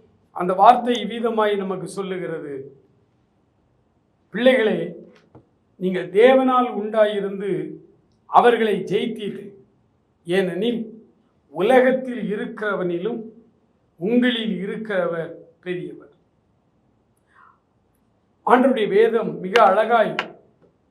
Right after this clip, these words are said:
சொல்லுகிற ஒரு காரியம், உலகத்தில் இருக்கிறவனை காட்டிலும் உங்களில் இருக்கிறவர் பெரியவர். இந்த தெளிவான புரிந்து கொள்ளுதலுக்கு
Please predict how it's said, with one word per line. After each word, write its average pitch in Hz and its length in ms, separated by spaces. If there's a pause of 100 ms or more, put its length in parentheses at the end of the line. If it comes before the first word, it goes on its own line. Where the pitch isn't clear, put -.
(100)
சொல்லுகிற 214 540
ஒரு 185 160
காரியம், 180 600 (1160)
உலகத்தில் 247 880
இருக்கிறவனை 233 680
காட்டிலும் 185 880 (680)
உங்களில் 254 800
இருக்கிறவர் 220 680 (380)
பெரியவர். - 500 (2750)
இந்த 220 280
தெளிவான 254 760
புரிந்து 226 360
கொள்ளுதலுக்கு 208 800